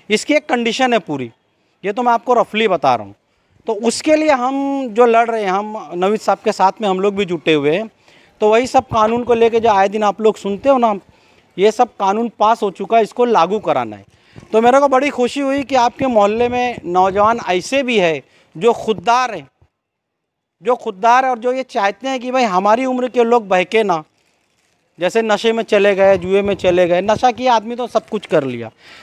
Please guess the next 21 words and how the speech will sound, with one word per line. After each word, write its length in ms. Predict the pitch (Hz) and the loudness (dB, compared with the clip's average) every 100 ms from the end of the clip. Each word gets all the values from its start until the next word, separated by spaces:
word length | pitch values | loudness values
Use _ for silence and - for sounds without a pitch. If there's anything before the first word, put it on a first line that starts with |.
| - | -6
तो 60 | 208 | 0
मतलब 260 | 254 302 311 | 2 2 2
ये 60 | |
आप 200 | 294 294 | 2 0
में 140 | 294 320 | -2 0
बेदारी 440 | 254 220 220 269 | 2 2 0 0
है, 180 | 277 254 | 0 2
आप 240 | 240 240 - | 2 0 -4
लोगों 220 | 254 269 | -6 -4
का 100 | 277 | -6
ज़मीर 300 | 226 220 277 | -4 -4 -4
ज़िंदा 400 | 233 214 208 277 | -2 2 4 4
है, 220 | 277 208 139 _ _ _ _ _ _ _ | 2 0 -10 _ _ _ _ _ _ _
ये 120 | 214 | -6
देखकर 340 | 240 262 - 285 | -2 -2 -2 -6
मुझको 280 | 285 247 285 | -6 -2 0
बहुत 220 | 254 269 | 0 0
खुशी 300 | 226 - 285 | -6 -2 2
हो 140 | 247 | 2
रही 160 | 185 | 0
है। 100 | 143 | -4